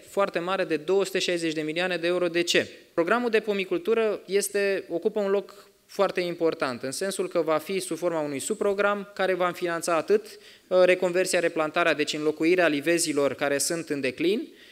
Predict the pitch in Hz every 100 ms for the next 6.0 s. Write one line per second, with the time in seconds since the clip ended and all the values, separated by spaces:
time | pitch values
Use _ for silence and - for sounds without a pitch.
0 | - 175 175 - 226 214 208 180 156 160
1 | 220 240 - - - 156 208 226 196 196
2 | 196 208 196 190 185 170 214 214 - 196
3 | 196 190 196 185 185 185 185 175 - 180
4 | 113 - - _ _ - 151 156 143 143
5 | 185 185 175 165 147 143 - 175 175